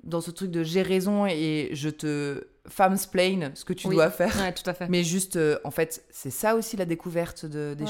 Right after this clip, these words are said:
Speaker 1: choses. En toute bienveillance, pouvoir se dire, euh, « Moi j'ai découvert ça, j'en suis là,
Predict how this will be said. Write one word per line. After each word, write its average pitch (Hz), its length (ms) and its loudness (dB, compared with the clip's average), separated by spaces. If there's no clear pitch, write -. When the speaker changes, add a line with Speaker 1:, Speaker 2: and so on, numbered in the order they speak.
Speaker 1:
choses. 151 380 -6
En 156 140 -4
toute 190 180 -6
bienveillance, 170 760 -2
pouvoir 160 280 0
se - 100 -6
dire, 165 300 -2
euh, « 143 200 0
Moi 180 120 0
j'ai 226 100 0
découvert 165 380 -4
ça, 196 160 2
j'en 175 100 -4
suis - 180 -8
là, 190 300 0